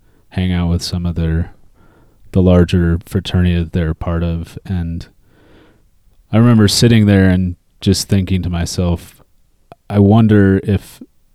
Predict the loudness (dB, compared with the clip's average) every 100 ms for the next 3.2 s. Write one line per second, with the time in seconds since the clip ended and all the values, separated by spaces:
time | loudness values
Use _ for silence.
0 | -16 -2 -2 0 -2 -2 -4 -4 -4 -2
1 | -4 -4 -10 -10 -8 -6 -6 -6 -6 -4
2 | -6 -8 -12 -8 -8 -8 -8 -8 -6 -8
3 | -10 -14